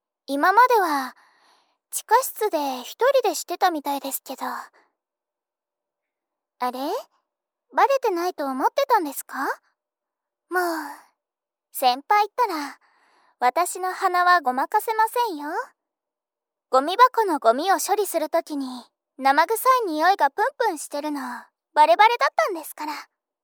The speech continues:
後でカメラで確認したら、<laughs> シコシコしてるの、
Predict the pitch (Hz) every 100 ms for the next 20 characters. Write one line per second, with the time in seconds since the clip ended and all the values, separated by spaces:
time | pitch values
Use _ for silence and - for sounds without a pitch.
0 | _ _ _ _ _ _ _ _ _ _
1 | _ _ _ 370 480 554 427 320 - -
2 | 453 440 302 - 269 311 359 381 - 453
3 | 453 392 320 294 - _ _ _ _ _
4 | 523 427 508 679 - 831 679 571 - _
5 | _ _ _ - - 466 427 - 285 -
6 | - 330 370 381 320 311